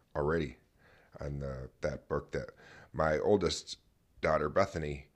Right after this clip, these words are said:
handed to me one day and said, "Here you go, Dad. When you get talker's block <laughs> and we live on a planet, you have something to do." And, and I like that 'cause it's a nice go-to for you guys, for me as well, I, I should say, for,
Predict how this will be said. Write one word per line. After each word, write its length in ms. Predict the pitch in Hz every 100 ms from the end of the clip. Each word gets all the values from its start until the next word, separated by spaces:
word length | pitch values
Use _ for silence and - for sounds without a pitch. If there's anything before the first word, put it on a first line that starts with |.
| _ _ _
handed 280 | 85 80 73
to 100 | 82
me 140 | 73
one 200 | 73 73
day 160 | 71 73
and 80 | 71
said, 180 | - 71
"Here 140 | 80
you 100 | 73
go, 140 | 73
Dad. 280 | 71 69 69 64 _ _
When 180 | - 73
you 60 | 69
get 340 | 62 65 -
talker's 480 | - 87 80 73 65
block 480 | - 71 65 - - _ _ _ _ -
<laughs> 240 | - - 82 80 73
and 300 | 71 71 71
we 120 | 73 76
live 160 | 73
on 100 | 71
a 60 | 69
planet, 320 | - 80 71
you 120 | 76
have 160 | 71 65
something 340 | 78 67 71
to 240 | 65 65 64 -
do." 200 | 73 69
And, 120 | 65 - - - - - - -
and 140 | 92
I 120 | 95 92
like 260 | 95 92
that 180 | 92 82
'cause 180 | 95 90
it's 160 | 92
a 100 | 95 92
nice 340 | 92 92 90
go-to 580 | - 95 90 104 104 104 -
for 220 | _ - 92
you 100 | 90
guys, 400 | 92 98 95 -
for 220 | - 90
me 380 | 87 90 98 - - - -
as 140 | 85
well, 220 | 82 87
I, 180 | 87 85 80
I 60 |
should 220 | 85 - 71
say, 220 | 82 80
for, 300 | - 78